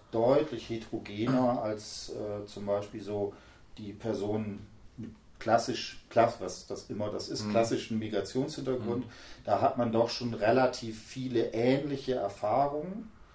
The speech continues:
Speaker 1: wobei das da, also in, in, bei denen jetzt, die relativ jetzt vor kurzem sozusagen nach Deutschland geflüchtete sind, äh, sehr, sehr, sehr unterschiedlich sind.
Speaker 2: Ja.
Speaker 1: Das ist so.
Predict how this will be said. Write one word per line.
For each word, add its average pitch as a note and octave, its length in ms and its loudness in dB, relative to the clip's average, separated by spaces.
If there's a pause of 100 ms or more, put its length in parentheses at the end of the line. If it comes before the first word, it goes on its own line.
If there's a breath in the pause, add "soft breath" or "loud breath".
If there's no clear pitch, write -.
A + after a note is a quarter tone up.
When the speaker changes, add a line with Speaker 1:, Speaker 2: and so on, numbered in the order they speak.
(380 soft breath)
Speaker 1:
wobei A#2 300 4
das A2 240 2
da, A#2+ 380 12
also G#2+ 480 0
in, A2 220 -8
in, G2+ 140 -8
bei G2+ 140 0
denen G2+ 380 -8 (420)
jetzt, G#2 340 -8
die - 120 -12
relativ A2 560 0
jetzt - 220 -10
vor - 360 -8
kurzem B2 540 0
sozusagen A2 340 -6
nach G2+ 100 -8
Deutschland G#2+ 400 -6
geflüchtete - 540 -12
sind, G2 320 -8 (520 loud breath)
äh, G2+ 100 -2
sehr, A2 340 4
sehr, A2 240 2
sehr F#2+ 140 0
unterschiedlich - 560 -10
sind. - 220 -16 (140)
Speaker 2:
Ja. G2 160 -10 (760)
Speaker 1:
Das - 180 -12
ist - 160 -18
so. F#2+ 100 -14